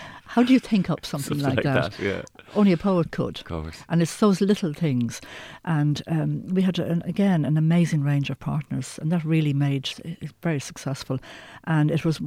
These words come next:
Speaker 1: I suppose, one of the best-selling poetry books ever
Speaker 2: Yeah.
Speaker 1: in the country. And it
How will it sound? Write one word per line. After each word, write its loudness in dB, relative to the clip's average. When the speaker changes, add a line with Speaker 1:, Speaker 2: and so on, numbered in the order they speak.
Speaker 1:
I 0
suppose, 0
one 4
of 2
the -2
best-selling 2
poetry -2
books -10
ever 0
Speaker 2:
Yeah. -2
Speaker 1:
in 2
the 0
country. -2
And 2
it 0